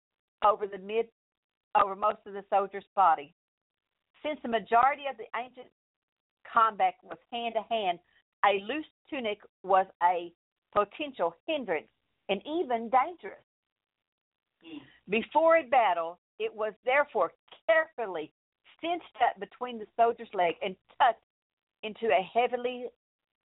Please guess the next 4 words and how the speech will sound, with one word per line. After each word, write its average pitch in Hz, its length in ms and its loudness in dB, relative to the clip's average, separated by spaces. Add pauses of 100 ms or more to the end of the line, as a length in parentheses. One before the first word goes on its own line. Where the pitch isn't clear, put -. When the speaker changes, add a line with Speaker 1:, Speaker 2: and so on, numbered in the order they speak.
(280)
Speaker 1:
heavy 202 460 2 (180)
leather 185 460 -2 (100)
belt. 160 260 2 (1000)
Speaker 2:
Mm. 339 240 -20